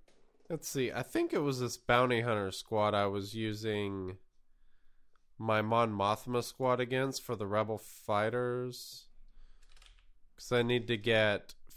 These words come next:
fifty kills with Rebel fighters, so yeah, this is the one with Boba and Jango. So that's two revives. I can knock out seven per battle.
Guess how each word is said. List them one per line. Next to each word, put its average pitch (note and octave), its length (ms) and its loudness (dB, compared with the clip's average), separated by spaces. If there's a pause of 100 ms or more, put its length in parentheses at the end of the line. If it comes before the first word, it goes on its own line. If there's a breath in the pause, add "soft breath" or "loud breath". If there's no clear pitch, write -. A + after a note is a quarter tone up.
fifty C#3+ 400 2
kills G#2+ 580 0
with G#2+ 140 -8
Rebel G#2 280 0
fighters, F#2+ 640 0
so F#2 560 -2 (520 soft breath)
yeah, G#2+ 220 2
this G#2 140 0
is - 60 -12
the G#2+ 60 -8
one G#2 200 0
with F#2+ 200 -4
Boba G2+ 400 2
and F#2 300 -2
Jango. F2 520 -4
So F2 380 -4
that's G#2 320 -4
two C#3+ 180 0
revives. G#2+ 520 0
I G2 100 -2
can G2 140 -6
knock F#2+ 200 -2
out F2+ 200 -4
seven G2+ 280 -4
per F#2+ 180 -4
battle. F#2+ 440 -2